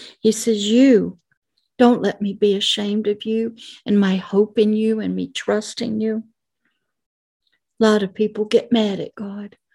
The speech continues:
"I prayed for God to heal my mama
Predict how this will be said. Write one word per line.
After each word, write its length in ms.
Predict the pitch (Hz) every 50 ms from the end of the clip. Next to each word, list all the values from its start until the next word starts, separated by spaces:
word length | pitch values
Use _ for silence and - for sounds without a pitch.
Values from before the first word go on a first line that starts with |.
| _ _ -
"I 100 | - 214
prayed 400 | 220 220 - 240 220 220 220 220
for 80 | - 214
God 320 | 208 220 214 214 214 196 202
to 200 | 190 185 185 _ _ _ _ _ _ _ _ _ _ _ _
heal 320 | _ - 254 254 247 247 247
my 180 | 247 247 247
mama 540 | 247 240 226 208 196 185 170 175 185 180